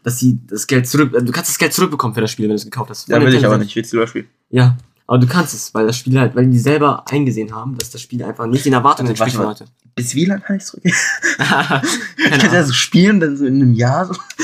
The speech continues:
Speaker 1: Nee, ich denk nicht, dass das so geht.
Speaker 2: Dann hol ich mir die andere Reihe.
Speaker 1: Ich glaub, es geht auch nur für ein paar Tage jetzt noch so, oder?
Speaker 2: Ist mir doch egal, ich will's trotzdem behalten.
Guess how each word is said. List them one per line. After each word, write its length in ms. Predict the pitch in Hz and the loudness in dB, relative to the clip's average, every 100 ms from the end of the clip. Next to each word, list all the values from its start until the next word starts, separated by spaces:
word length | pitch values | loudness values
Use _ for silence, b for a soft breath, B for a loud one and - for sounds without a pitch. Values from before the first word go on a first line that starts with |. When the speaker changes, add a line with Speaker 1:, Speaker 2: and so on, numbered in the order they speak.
| - 120 | -4 2
Speaker 1:
Nee, 140 | 127 | 2
ich 80 | 127 | 4
denk 160 | 139 | 0
nicht, 200 | 139 127 | -2 -6
dass 140 | 120 - | -12 -16
das 80 | - _ | -20 _
so 80 | 127 | -6
geht. 200 | 127 127 - _ | -6 -8 -16 _
Speaker 2:
Dann 100 | 139 | 2
hol 60 | 123 | 4
ich 80 | |
mir 80 | 131 | 4
die 120 | 120 | 2
andere 360 | 123 156 - 120 | 2 0 -4 -2
Reihe. 260 | 147 160 - _ _ _ b b b b b | 0 0 -10 _ _ _ b b b b b
Speaker 1:
Ich 60 | |
glaub, 80 | 123 | -8
es 60 | 120 | 0
geht 100 | 131 | 4
auch 60 | |
nur 100 | 123 123 | 4 4
für 60 | |
ein 60 | 120 | 0
paar 160 | 113 101 | -4 -6
Tage 240 | 117 104 | -8 -8
jetzt 140 | 104 | -14
noch 100 | 117 | -18
so, 80 | _ _ | _ _
oder? 160 | 107 B B B B | -18 B B B B
Speaker 2:
Ist 120 | - | -4
mir 80 | 165 | -2
doch 140 | 110 120 | 0 -2
egal, 240 | 104 101 | 0 0
ich 100 | 113 | 2
will's 160 | 123 - | -2 -4
trotzdem 220 | 117 117 | -10 -12
behalten. 260 | 120 - | -14 -18